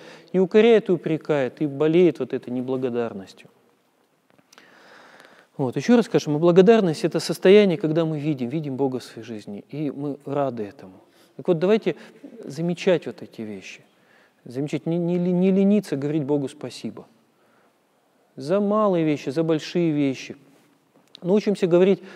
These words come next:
«спасибо за хорошее», а потом глядишь и поймём, что ведь и плохого-то ничего нет.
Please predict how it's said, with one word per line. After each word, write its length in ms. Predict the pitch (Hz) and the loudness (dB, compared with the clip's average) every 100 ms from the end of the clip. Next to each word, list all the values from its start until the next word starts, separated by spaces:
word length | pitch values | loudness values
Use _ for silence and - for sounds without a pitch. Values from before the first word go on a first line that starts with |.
| - | -12
«спасибо 440 | - 180 226 190 | -2 0 4 4
за 220 | 170 185 - - - - 151 | 4 2 0 -12 -18 -14 -12
хорошее», 540 | 139 180 208 220 - 160 | -4 2 4 4 4 2
а 20 | |
потом 300 | 165 170 190 | 2 2 2
глядишь 320 | 175 185 - | 2 2 0
и 40 | - | 0
поймём, 360 | 175 185 196 | 2 4 2
что 160 | 185 170 | 2 0
ведь 140 | 175 | 0
и 40 | 165 | -2
плохого-то 520 | 185 - 247 233 165 | -2 2 2 4 2
ничего 340 | 156 - 147 | -4 -2 -2
нет. 280 | 139 98 - | -2 -4 -10